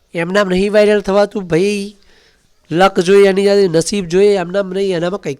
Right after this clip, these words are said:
તો હશે, તારા વાયરલ થઈ ગયા છે ને, અને એનું નસીબે ખરું ભાઈ,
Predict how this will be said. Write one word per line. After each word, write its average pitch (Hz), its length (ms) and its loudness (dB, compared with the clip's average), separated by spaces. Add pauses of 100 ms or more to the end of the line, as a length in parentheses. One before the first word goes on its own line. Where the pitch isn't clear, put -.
તો 202 100 0
હશે, 185 160 -2
તારા 165 220 -2
વાયરલ 185 280 -2
થઈ 180 160 -4
ગયા 208 140 0
છે 226 100 -2
ને, 196 140 -4
અને 175 160 -10
એનું 202 140 -12
નસીબે 185 400 0
ખરું 185 300 -2
ભાઈ, 190 180 -2